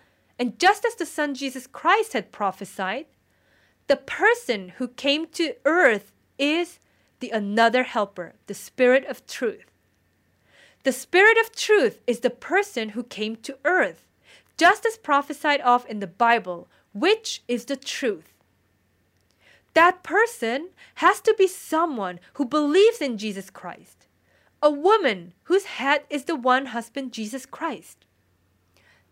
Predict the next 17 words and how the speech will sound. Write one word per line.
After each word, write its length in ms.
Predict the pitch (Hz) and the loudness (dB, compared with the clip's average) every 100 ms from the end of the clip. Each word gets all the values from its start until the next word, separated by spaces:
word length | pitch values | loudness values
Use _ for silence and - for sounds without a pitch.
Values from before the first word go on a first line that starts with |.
| _ | _
This 220 | 320 359 | -2 -2
person's 520 | - - 403 403 392 370 | -4 -2 0 0 -6 -6
spirit 720 | - - 370 294 226 269 - _ | -10 -4 0 0 0 -4 -10 _
was 400 | 196 240 294 311 | 2 4 4 0
in 220 | - 294 | -8 -6
God's 400 | 240 233 254 247 | 2 4 4 0
presence. 800 | - - 262 190 170 165 _ _ _ _ _ _ _ _ _ _ _ _ _ - | -14 -8 -8 -8 -16 -20 _ _ _ _ _ _ _ _ _ _ _ _ _ 0
Then, 440 | 349 359 208 175 - | 4 4 2 -8 -6
in 200 | 233 196 | -6 2
God's 320 | 262 349 427 | 6 6 4
appointed 500 | 440 - 427 403 381 | -4 -2 -2 -2 -6
time, 480 | - 370 254 165 - _ - - | -2 -2 -2 -6 -18 _ -20 -8
she 220 | - 269 | -4 0
was 220 | 254 247 _ | 0 -2 _
born 360 | - 277 359 392 | 2 4 4 2
on 200 | 339 285 - | -2 -4 -2
earth 320 | 254 262 269 | 0 0 -2